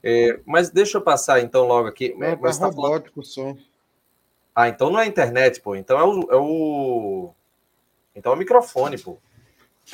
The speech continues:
Speaker 1: Então,
Speaker 2: Exatamente.
Speaker 1: vai na bola aí.
Speaker 2: Não, não sei.
Speaker 1: Vai
Speaker 2: A
Speaker 1: na bola.
Speaker 2: internet tá robótica, tá? É a internet isso aí. É a internet.
Speaker 1: É?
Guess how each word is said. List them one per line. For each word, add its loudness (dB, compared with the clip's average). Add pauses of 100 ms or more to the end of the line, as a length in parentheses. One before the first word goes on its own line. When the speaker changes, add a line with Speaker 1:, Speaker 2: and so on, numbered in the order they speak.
(960)
Speaker 1:
Então, 0 (260)
Speaker 2:
Exatamente. -8
Speaker 1:
vai 6
na 2
bola 2
aí. -8
Speaker 2:
Não, -2
não -4
sei. -2
Speaker 1:
Vai 4
Speaker 2:
A 2
Speaker 1:
na 2
bola. 4
Speaker 2:
internet 2
tá 0
robótica, -2
tá? -4
É -2
a 2
internet -4
isso -12
aí. -12
É -10
a -6
internet. -12 (1080)
Speaker 1:
É? -2